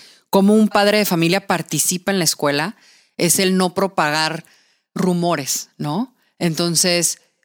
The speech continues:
el rumor iba a estar. Al final del día, si las personas, padres o madres, se enteraban de lo que estaba sucediendo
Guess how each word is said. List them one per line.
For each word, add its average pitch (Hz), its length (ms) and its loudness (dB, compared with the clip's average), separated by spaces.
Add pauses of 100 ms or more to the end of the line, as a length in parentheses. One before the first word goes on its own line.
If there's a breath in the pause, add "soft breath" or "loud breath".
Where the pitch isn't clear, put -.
(400)
el 185 140 2
rumor 180 320 4
iba 262 140 4
a 180 40 2
estar. - 540 -2
Al 143 100 -2
final 156 300 0
del 180 160 2
día, 170 360 0 (280 loud breath)
si - 220 0
las 160 160 0
personas, 175 600 0 (120)
padres 170 400 2
o 156 80 -4
madres, 160 380 2
se 180 80 0
enteraban 156 520 0
de 214 80 4
lo 170 100 0
que - 60 -8
estaba 151 260 0
sucediendo 151 720 -2